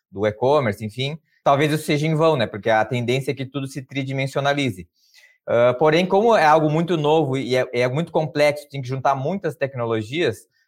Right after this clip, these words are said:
ah, a gente ainda não, em dois mil e vinte e dois, a gente ainda não tem, é, no mercado uma solução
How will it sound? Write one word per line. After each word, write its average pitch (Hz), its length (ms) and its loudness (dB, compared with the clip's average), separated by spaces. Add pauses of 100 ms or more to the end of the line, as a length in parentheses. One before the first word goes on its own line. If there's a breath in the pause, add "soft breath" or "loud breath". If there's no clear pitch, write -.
(120)
ah, 117 360 2
a 127 100 4
gente 151 320 0
ainda 165 260 2
não, 165 240 -2 (300)
em 139 100 -6
dois 143 200 2
mil 160 100 2
e 165 60 2
vinte 170 160 -4
e - 20 -10
dois, 151 260 2
a 165 40 0
gente 165 180 -4
ainda 160 140 0
não 160 180 -2
tem, 156 400 -4
é, 135 360 2
no 135 120 -4
mercado 143 720 0 (260 soft breath)
uma 143 220 -2
solução 143 680 -2